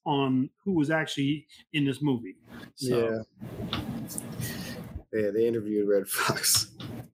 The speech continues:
Speaker 2: Um,
Speaker 1: Moms Mabley,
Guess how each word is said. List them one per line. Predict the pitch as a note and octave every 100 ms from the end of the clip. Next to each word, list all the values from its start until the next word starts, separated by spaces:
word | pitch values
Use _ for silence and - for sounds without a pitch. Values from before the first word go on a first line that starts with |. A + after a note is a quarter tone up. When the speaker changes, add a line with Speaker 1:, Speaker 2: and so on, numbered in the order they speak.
| -
Speaker 2:
Um, | A#2+ A#2+ A#2 A#2 G#2 - - - - - - - - - - - - - - - _
Speaker 1:
Moms | C3 C#3+ D#3 D3 B2+
Mabley, | C#3 C#3+ C#3+ C#3+ D3 D#3